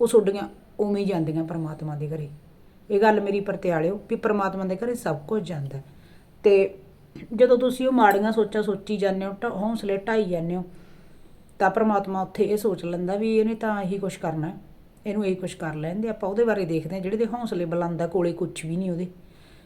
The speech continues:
ਕਈਆਂ ਦੇ ਕੋਲੇ ਹੁੰਦਾ ਵੀ ਆ ਖਾਣ ਪੀਣ ਨੂੰ ਸਭ ਕੁਛ, ਪਰ ਉਹ ਆਪਦੇ ਹੌਸਲੇ ਸਿੱਟ ਜਾਂਦੇ ਆ ਤੇ ਬੈਠੇ ਜਾਂ ਤਾਂ ਕਿਸਮਤ ਨੂੰ ਰੋਈ ਜਾਂਦੇ ਆ ਜਾਂ ਰੱਬ ਨੂੰ ਦੋਸ਼ ਦੇਈ ਜਾਂਦੇ ਆ। ਰੱਬ ਫਿਰ ਕਹਿ ਦਿੰਦਾ ਵੀ "ਤੂੰ ਦੋਸ਼ ਹੀ ਦੇ ਲਾ, ਉੱਠੀ ਨਾ, ਉੱਠ ਕੇ ਮਿਹਨਤ ਨਾ ਕਰੀ, ਹੌਸਲਾ ਨਾ ਰੱਖੀ,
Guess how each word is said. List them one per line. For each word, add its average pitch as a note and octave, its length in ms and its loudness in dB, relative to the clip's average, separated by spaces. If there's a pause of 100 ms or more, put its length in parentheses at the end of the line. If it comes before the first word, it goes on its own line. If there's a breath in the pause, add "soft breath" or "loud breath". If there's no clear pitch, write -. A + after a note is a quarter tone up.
(160 soft breath)
ਕਈਆਂ G#3+ 260 2
ਦੇ C4 80 2
ਕੋਲੇ G#3+ 200 8
ਹੁੰਦਾ G#3+ 360 4
ਵੀ C#4+ 140 4
ਆ C4 60 4
ਖਾਣ A3 260 0
ਪੀਣ G#3 200 0
ਨੂੰ G3+ 120 -4
ਸਭ G3 160 -4
ਕੁਛ, A#3+ 260 -2
ਪਰ G#3+ 180 4
ਉਹ G#3+ 60 6
ਆਪਦੇ G#3+ 200 4
ਹੌਸਲੇ G3 420 0
ਸਿੱਟ F#3 240 -4
ਜਾਂਦੇ F3 380 -2
ਆ E3+ 60 -8 (440 loud breath)
ਤੇ F3+ 80 0
ਬੈਠੇ F#3 320 2
ਜਾਂ F3+ 220 0
ਤਾਂ G3+ 100 0
ਕਿਸਮਤ F#3+ 380 -2
ਨੂੰ A3 160 0
ਰੋਈ A#3 200 4
ਜਾਂਦੇ A#3+ 320 2
ਆ A#3+ 100 2
ਜਾਂ F3+ 220 2
ਰੱਬ D3 180 -2
ਨੂੰ D#3+ 120 -2
ਦੋਸ਼ D#3+ 200 -2
ਦੇਈ D#3+ 220 -2
ਜਾਂਦੇ D#3+ 220 -4
ਆ। F3 40 -6
ਰੱਬ E3+ 240 -4
ਫਿਰ F#3 120 -2
ਕਹਿ G3+ 120 0
ਦਿੰਦਾ A3 160 0
ਵੀ G#3+ 80 -2
"ਤੂੰ G#3 120 -6
ਦੋਸ਼ F#3 280 0
ਹੀ F3+ 80 0
ਦੇ E3+ 80 0
ਲਾ, D3+ 140 -4 (720 soft breath)
ਉੱਠੀ G#3+ 320 4
ਨਾ, F3 260 0 (200)
ਉੱਠ F3 160 -8
ਕੇ G#3+ 140 2
ਮਿਹਨਤ G3+ 400 0
ਨਾ E3 160 -2
ਕਰੀ, E3+ 280 -6
ਹੌਸਲਾ F#3+ 420 -2
ਨਾ E3 100 -2
ਰੱਖੀ, D#3 360 -6